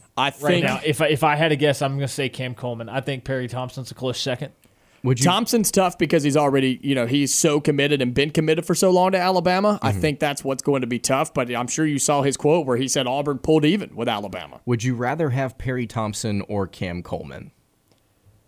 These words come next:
Speaker 1: It's a good question. I think Carter's answer is Cam Coleman, and I think,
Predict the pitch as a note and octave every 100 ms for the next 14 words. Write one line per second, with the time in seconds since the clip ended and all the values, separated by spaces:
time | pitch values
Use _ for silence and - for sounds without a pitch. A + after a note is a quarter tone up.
0 | _ _ _ _ _ _ - A#2+ C3 -
1 | A#2 G#2 - F#2 G#2+ F3 F#3+ - D#3+ D3+
2 | C3 C3+ B2 A#2 - B2 A2 - G#2+ F#2+
3 | F#2+ G2+ G#2+ - - D3+ D3+ -